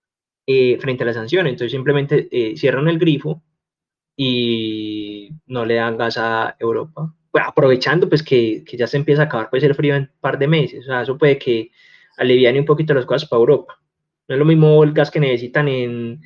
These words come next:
desde septiembre a, a diciembre que el que, que, que el que necesitan en esta época del año, ¿cierto? Y ya les va a tocar, obviamente, incrementar los costos con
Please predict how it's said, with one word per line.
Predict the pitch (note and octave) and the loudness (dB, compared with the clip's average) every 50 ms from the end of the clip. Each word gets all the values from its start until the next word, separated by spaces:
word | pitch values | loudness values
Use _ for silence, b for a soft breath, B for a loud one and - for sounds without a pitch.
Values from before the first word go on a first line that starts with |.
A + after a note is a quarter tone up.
| b b b b b | b b b b b
desde | _ - C3 B2+ B2 C3 B2 | _ 0 0 2 2 2 2
septiembre | B2 A#2+ B2 - - C#3 C3 B2+ B2+ D3+ D#3+ D#3 | 2 0 -2 -2 -2 0 0 0 2 2 4 4
a, | D3+ D3+ D#3 D#3 D3+ D3+ D3+ D3 - - | 4 4 2 2 2 2 0 0 -2 -4
a | E3+ D#3 | -2 0
diciembre | D3+ D3 C#3+ - F3+ D#3+ D3 C#3+ D3 D#3+ D#3+ | 0 0 2 2 0 0 0 0 -2 -4 -4
que | D#3 D3 | -4 -6
el | B2 B2 | -8 -8
que, | - B2+ A#2+ A#2 A#2 A2+ A2 A2 | -6 -6 -4 -2 -2 -2 -4 -6
que, | - - B2 - _ | -10 -12 -14 -14 _
que | - C3+ | -8 -8
el | A#2 A2+ | -8 -8
que | A2+ - A#2 A#2 A#2 A2+ A#2 | -10 -10 -10 -8 -8 -10 -12
necesitan | A#2+ B2 A#2 A#2+ A2+ A#2 D3 D3 C3+ | -12 -12 -10 -12 -8 -6 -6 -6 -4
en | B2 A#2+ | -6 -8
esta | A#2 A2+ - C#3 C#3+ C3+ | -10 -6 -4 -2 -2 0
época | - - C#3+ D3+ C3+ B2+ - B2+ | -2 -4 -4 -4 -4 -4 -2 -2
del | A#2+ B2 | 0 2
año, | C#3+ D3 C3+ A#2+ A#2+ B2 | 2 0 0 -2 -6 -10
¿cierto? | - - E3 D#3 D#3 D#3 _ _ _ _ _ _ | -6 -4 -4 -4 -4 -8 _ _ _ _ _ _
Y | _ C#3+ C3+ | _ 0 2
ya | C#3+ B2 | 4 4
les | B2+ C3 C3 | 4 4 2
va | C3+ | 0
a | B2+ | -2
tocar, | - D3+ D#3 D3 C#3 | -2 -2 0 2 2
obviamente, | C3+ C3+ C#3 C#3 C#3 C3+ C3 - | 2 2 0 0 -2 -2 -4 -6
incrementar | C#3 - C3 B2 A#2 A2+ - A2+ | -8 -8 -6 -6 -6 -8 -4 -4
los | B2+ B2+ - | -4 -4 -2
costos | - D#3 D3+ D3+ D3 C#3 | -2 -2 -2 -2 -2 -6
con | - - C3 B2 A#2+ A#2 A#2 A2+ A2 D#3 | -6 -4 -4 -4 -4 -4 -8 -10 -12 -16